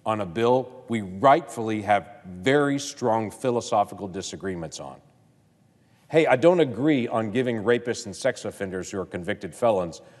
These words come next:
voting rights when they get out of prison. I'm not alone in that.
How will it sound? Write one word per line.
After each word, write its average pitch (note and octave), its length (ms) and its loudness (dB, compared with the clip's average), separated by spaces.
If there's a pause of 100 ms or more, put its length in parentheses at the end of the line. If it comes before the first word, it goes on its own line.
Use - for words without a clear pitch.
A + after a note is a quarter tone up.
(120)
voting G#2 360 0
rights E2+ 280 -4
when E2+ 80 -12
they E2+ 60 -8
get F2 140 -2
out E2+ 120 -2
of E2 60 -16
prison. E2 360 -6 (1120)
I'm G#2+ 160 0
not C#3 140 8
alone D3 340 0
in D#2 120 -10
that. C2 280 -18